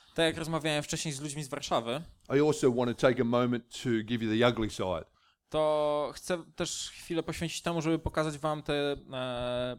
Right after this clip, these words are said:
Speaker 1: brzydsze strony tego wszystkiego.
Speaker 2: 'Cause I don't want you to think there's a perfect system.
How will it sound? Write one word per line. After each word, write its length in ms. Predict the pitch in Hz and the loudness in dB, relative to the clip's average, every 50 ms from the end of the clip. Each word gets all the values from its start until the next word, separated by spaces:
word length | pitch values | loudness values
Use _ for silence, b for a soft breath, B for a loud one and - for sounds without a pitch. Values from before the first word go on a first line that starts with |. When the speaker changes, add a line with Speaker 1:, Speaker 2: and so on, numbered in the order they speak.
| - - - | -12 -18 -20
Speaker 1:
brzydsze 580 | - 120 113 120 117 127 143 143 - - 147 127 | -20 -20 -20 -14 -12 -12 -10 -8 -8 -8 -8 -8
strony 320 | - - 135 117 117 110 | -6 -6 -6 -6 -6 -8
tego 160 | 120 110 113 | -8 -10 -10
wszystkiego. 440 | 107 - - - 113 101 98 98 95 - | -10 -12 -10 -8 -8 -6 -6 -6 -8 -8
Speaker 2:
'Cause 180 | - 107 127 127 | -4 0 2 4
I 20 | |
don't 160 | 131 139 139 | 6 6 4
want 140 | 135 117 - | 4 2 0
you 140 | 107 107 110 | 0 -2 -2
to 60 | - | 0
think 160 | 135 127 - | -2 -4 -2
there's 160 | 110 101 95 110 | -2 -4 -4 -4
a 20 | |
perfect 420 | - - 120 110 - 98 85 - | -4 -2 -2 0 0 -2 -6 -8
system. 360 | - - 98 - - - 92 | -8 -10 -10 -10 -10 -12 -14